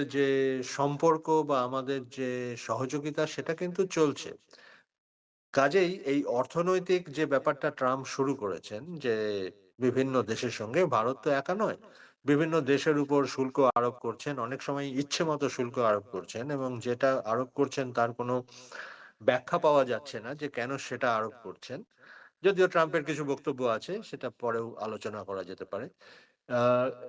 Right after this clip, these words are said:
এর একটা প্রভাব রাজনৈতিক সিন-, সিদ্ধান্তগুলোর উপর আস্তে আস্তে পড়বে। যেমন, আহ, যদি ট্রাম্প সত্যিই তার, আহ, সিদ্ধান্তে অনড় থাকেন, যেটা আমরা মনে করি যে উনি থাকবেন না, কিন্তু যদি অনড় থাকেন যে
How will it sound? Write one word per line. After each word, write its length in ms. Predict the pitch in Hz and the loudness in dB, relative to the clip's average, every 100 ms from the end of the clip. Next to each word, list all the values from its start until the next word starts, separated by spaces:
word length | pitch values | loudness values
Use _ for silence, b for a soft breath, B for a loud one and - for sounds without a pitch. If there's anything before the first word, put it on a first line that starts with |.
| 127 _ _ 170 | -18 _ _ 4
এর 260 | 185 226 | 6 8
একটা 280 | 220 220 - 202 | 4 2 -4 -6
প্রভাব 400 | - 151 147 175 190 | 0 0 2 0 0
রাজনৈতিক 560 | 127 117 123 131 127 135 | -2 -2 -4 -10 -8 -10
সিন-, 300 | - 107 104 _ | -10 -14 -16 _
সিদ্ধান্তগুলোর 840 | 110 131 123 123 123 127 113 110 110 | -10 -8 -6 -6 -6 -6 -6 -6 -8
উপর 200 | 107 151 | -2 0
আস্তে 260 | 104 - 101 | 0 0 -6
আস্তে 220 | 92 - 113 | -4 -8 -6
পড়বে। 320 | 110 92 - - | -4 -4 -6 -8
যেমন, 340 | 92 123 123 123 120 B B B - | -2 0 0 -2 -6 B B B -6
আহ, 240 | 110 113 110 | -2 0 0
যদি 260 | 98 117 123 | 0 2 2
ট্রাম্প 320 | 120 117 113 113 | 2 2 2 0
সত্যিই 440 | - 117 - 180 | -6 -2 2 2
তার, 280 | - 139 120 110 - - _ _ - | 4 2 2 -2 -16 -20 _ _ -10
আহ, 460 | 95 101 95 92 85 - - - | -6 -2 -2 -2 -4 -10 -20 -20
সিদ্ধান্তে 580 | - 135 120 135 131 131 120 | -2 0 2 0 2 0 0
অনড় 400 | 110 127 147 143 - | -2 4 4 4 0
থাকেন, 400 | 113 - 101 120 214 196 143 | -8 -8 -10 -8 -10 -10 -4
যেটা 280 | 143 139 139 127 | -4 2 4 4
আমরা 240 | 127 127 127 117 110 | 2 2 0 0 -4
মনে 220 | 123 135 143 | 0 0 2
করি 200 | 139 131 | 2 2
যে 80 | 127 | -2
উনি 160 | 127 127 | -4 -2
থাকবেন 400 | 131 131 117 95 | -2 -2 -6 -4
না, 120 | 135 | -6
কিন্তু 280 | - 151 135 127 | -2 -4 -2 -2
যদি 240 | 131 131 | -2 0
অনড় 320 | 127 143 151 - | 0 2 0 0
থাকেন 320 | 107 - 120 151 | -8 -6 -8 -4
যে 140 | 139 | -2